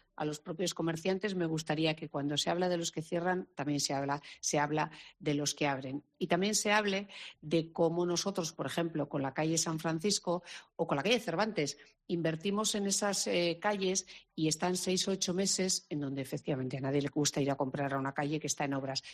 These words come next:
Pero es que después mejoran sus obras, mejoran también, mejoran sus ventas, mejoran también sus, sus, eh, fachadas, escaparates y hasta sus productos. Y luego, eh, en apoyo al comercio,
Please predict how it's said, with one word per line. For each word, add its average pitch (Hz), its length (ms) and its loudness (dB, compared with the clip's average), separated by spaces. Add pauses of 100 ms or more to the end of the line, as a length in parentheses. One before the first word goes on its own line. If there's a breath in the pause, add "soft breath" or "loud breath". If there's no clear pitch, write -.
(100)
Pero 175 140 2
es 175 100 2
que 214 80 0
después 185 460 2 (300 loud breath)
mejoran 180 540 2
sus 180 240 -2
obras, 190 440 0
mejoran 175 540 2
también, 165 420 2 (160 loud breath)
mejoran 170 320 2
sus 156 180 0
ventas, 180 460 -2
mejoran 165 420 2
también 160 420 0 (220 loud breath)
sus, 143 800 2
sus, 139 720 0
eh, 131 960 -8 (340)
fachadas, 190 560 2
escaparates 180 880 2
y 160 140 0
hasta 147 200 -2
sus - 220 -4
productos. 143 580 -4 (380 loud breath)
Y 202 100 2
luego, 247 540 4
eh, 180 600 0
en 175 140 0
apoyo 226 360 0
al 240 100 0
comercio, 233 640 -2